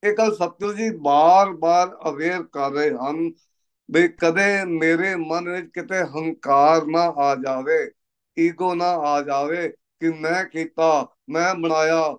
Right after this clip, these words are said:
ਮੈਂ ਰੁਮਾਲਾ ਚੜਾਇਆ, ਮੈਂ ਅਖੰਡ ਪਾਠ ਕਰਾਏ।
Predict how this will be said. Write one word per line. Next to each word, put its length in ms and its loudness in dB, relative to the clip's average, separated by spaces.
ਮੈਂ 260 -4
ਰੁਮਾਲਾ 460 -2
ਚੜਾਇਆ, 560 -4
ਮੈਂ 220 -2
ਅਖੰਡ 380 -8
ਪਾਠ 320 -2
ਕਰਾਏ। 420 -2